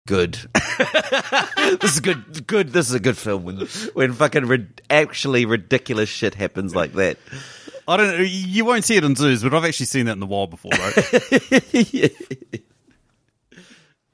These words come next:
Speaker 2: That was pretty preposterous. Uh, the first of our Patreon questions comes courtesy of our man Dan Brennick of Netflix and Swill. Netflix and Swill is an awesome podcast, covers all things Netflix related.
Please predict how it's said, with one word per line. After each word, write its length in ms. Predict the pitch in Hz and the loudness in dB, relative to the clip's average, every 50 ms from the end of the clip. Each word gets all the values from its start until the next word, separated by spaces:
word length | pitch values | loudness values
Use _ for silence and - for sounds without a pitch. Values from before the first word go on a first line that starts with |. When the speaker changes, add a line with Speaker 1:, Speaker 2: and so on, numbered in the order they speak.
| _ _ - | _ _ -14
Speaker 2:
That 140 | - 120 - | -14 -14 -12
was 140 | 104 101 - | -12 -16 -14
pretty 200 | - 98 87 82 | -14 -18 -18 -18
preposterous. 640 | - _ _ _ - 90 85 - - 101 101 - _ _ _ _ _ _ - _ - | -20 _ _ _ -14 -12 -12 -10 -12 -12 -12 -14 _ _ _ _ _ _ -20 _ -2
Uh, 260 | 160 165 165 165 160 | 0 2 2 2 2
the 100 | 156 156 | 0 -2
first 880 | - - - - - - 170 170 170 175 170 170 170 165 160 - - - | -6 -8 -18 -20 -12 -2 0 2 4 4 4 4 4 2 2 0 -2 -4
of 120 | 160 143 | -2 0
our 100 | 147 143 | 0 0
Patreon 500 | - - 156 151 127 - 156 147 139 135 | 2 2 0 0 0 -2 -2 -2 -2 -2
questions 440 | - 147 139 - - 143 127 113 - | 0 -2 -2 -2 -2 -6 -6 -6 -4
comes 200 | - 123 107 - | -4 -4 -4 -2
courtesy 460 | - 123 110 - 117 107 104 104 - | -2 -2 -2 -2 -2 -2 -2 -2 -4
of 140 | 101 95 101 | -6 -4 -4
our 160 | 104 101 101 | -4 -4 -4
man 240 | 101 98 98 98 95 | -4 -6 -6 -6 -6
Dan 260 | - 104 101 98 92 | -6 -6 -6 -6 0
Brennick 300 | - 131 160 160 135 - | 0 2 2 2 -2 -6
of 80 | 117 95 | -8 -6
Netflix 400 | 104 117 - - - 78 - - | -6 -6 -6 -8 -12 -10 -8 -8
and 100 | 101 - | -8 0
Swill. 340 | - 170 190 190 196 190 | 4 6 6 6 6 4
Netflix 400 | 175 - 117 - - - - - | 0 -4 -8 -8 -8 -10 -12 -8
and 80 | - 101 | -8 -6
Swill 240 | - - 107 98 98 | -4 -4 -4 -2 -4
is 100 | 101 92 | -4 -4
an 40 | 101 | -4
awesome 200 | 92 92 - - | -6 -6 -8 -6
podcast, 420 | - 104 101 - 120 113 101 - | -6 -4 -2 0 -2 -2 -2 -2
covers 240 | - - 110 107 101 | -2 -2 -2 -2 -2
all 160 | 98 120 120 | -2 -2 -4
things 380 | 110 - 123 113 110 110 104 - | -2 0 0 2 2 2 0 0
Netflix 420 | - 131 123 - - 143 123 - | -2 -2 -2 0 -2 -6 -6 -4
related. 420 | - 139 151 175 185 185 190 165 | -4 0 2 2 2 2 0 -2